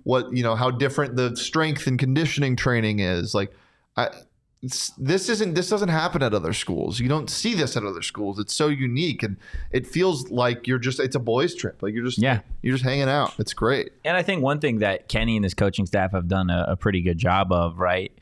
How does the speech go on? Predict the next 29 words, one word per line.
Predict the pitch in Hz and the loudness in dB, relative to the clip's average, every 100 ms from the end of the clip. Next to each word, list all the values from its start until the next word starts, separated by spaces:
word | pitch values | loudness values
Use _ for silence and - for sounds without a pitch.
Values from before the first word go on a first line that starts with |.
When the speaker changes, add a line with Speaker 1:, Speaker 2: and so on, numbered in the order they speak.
| - _ - | -20 _ 0
Speaker 2:
is | 110 98 - - | 2 2 -2 -6
selling | - 120 117 110 104 | 0 2 4 2 2
Arizona | 101 101 98 95 95 92 90 90 - _ _ - | 2 2 2 2 2 2 0 -2 -8 _ _ -2
as | 101 95 90 87 | 0 2 0 0
a, | 87 87 82 82 78 | -2 0 0 -2 -2
or | 104 | 0
selling, | 151 143 120 | 2 2 2
I | 104 | 0
guess, | 101 95 | 0 0
Tempe | 107 90 101 | -2 0 0
as | 87 | 0
a | |
college | 90 90 87 - | 0 0 0 -2
town, | 87 80 - - - | -4 -4 -10 -20 -4
as | 104 101 95 90 - | 0 2 2 0 0
a | 101 95 90 | 0 2 2
desirable | 87 101 95 107 110 98 98 | 2 0 2 2 2 2 -2
place | - 104 95 87 - | 0 0 2 -2 -2
to | 92 | -2
be | 85 98 92 87 | 2 2 2 2
if | 92 95 | 0 0
you | 95 90 | 0 0
are | 90 87 87 | 0 0 -2
a | 90 87 85 85 | -4 -4 -4 -6
young | - 101 107 95 | -2 0 0 0
student | - 98 101 | 0 0 0
athlete, | 110 110 95 80 | 0 0 -2 0
right? | 95 113 - | 0 0 0
Like, | 95 90 | 0 -2